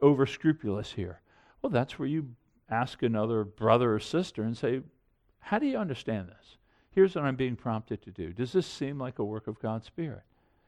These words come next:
But not just don't quench the Spirit. He says, "Don't despise prophecies." What in the world is he talking about? Eh, some think that he's talking about don't despise. In other words, promote tongue speaking and,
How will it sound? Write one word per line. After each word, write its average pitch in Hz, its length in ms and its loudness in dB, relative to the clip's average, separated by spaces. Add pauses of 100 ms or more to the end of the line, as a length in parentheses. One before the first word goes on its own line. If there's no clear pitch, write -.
(540)
But - 180 6
not 233 220 6
just - 220 -2
don't 165 180 2
quench 175 260 2
the 147 60 -8
Spirit. 311 260 0
He 233 80 2
says, - 220 0
"Don't 196 240 0
despise 160 420 -2
prophecies." - 760 -4 (840)
What 214 180 4
in - 60 -8
the 139 80 2
world 170 280 0
is 143 40 -4
he 143 80 2
talking 226 480 -6
about? 95 280 -4 (440)
Eh, 269 220 8
some 262 300 8
think 185 300 6
that 190 160 12
he's 185 140 2
talking 196 260 8
about 190 200 4
don't 208 240 8
despise. 208 520 6
In 196 60 6
other 208 140 8
words, 180 140 8
promote 208 580 8
tongue 208 300 4
speaking 214 680 2
and, 117 180 2